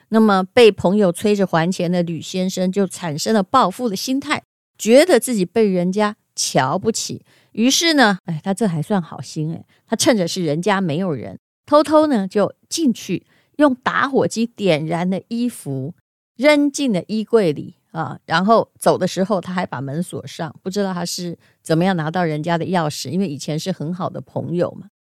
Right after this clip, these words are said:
于是呢，后来这个吕先生就涉嫌放火罪，就被警方拘留。其实现在到处都是录影机，你不被抓到也是不可能。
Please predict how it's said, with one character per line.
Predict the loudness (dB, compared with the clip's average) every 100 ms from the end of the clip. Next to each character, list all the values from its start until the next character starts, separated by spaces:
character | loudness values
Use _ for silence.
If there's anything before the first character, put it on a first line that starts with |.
| _ -6
于 | -4
是 | 0 2
呢， | 2 0 -4 -4
后 | 2 2
来 | 2
这 | 0
个 | -2
吕 | -2 -4
先 | -4 -4
生 | -2 -4 0
就 | 0 0
涉 | 0 0
嫌 | 2 0 -2 -4 _
放 | 0 0 0
火 | -4 -10
罪， | -4 -2 -2 -6
就 | -4
被 | -4
警 | -4 -8
方 | -10 -8 -8
拘 | -6 -6
留。 | -6 -10 -16 _ _ _ _
其 | 2
实 | 4
现 | 4 6
在 | 4
到 | 2 0 2 0
处 | -4 -2
都 | 0
是 | 0 -2
录 | -2 -2
影 | -4 -10
机， | -12 -12 -14 -16 _ _ -2
你 | 0 0 -2 _ _
不 | -2
被 | 2 2
抓 | 2 2
到 | 2 -2 -2
也 | -4 -4 -4
是 | -8 -4 -6
不 | -4 -6
可 | -8 -12 -16 -16
能。 | -18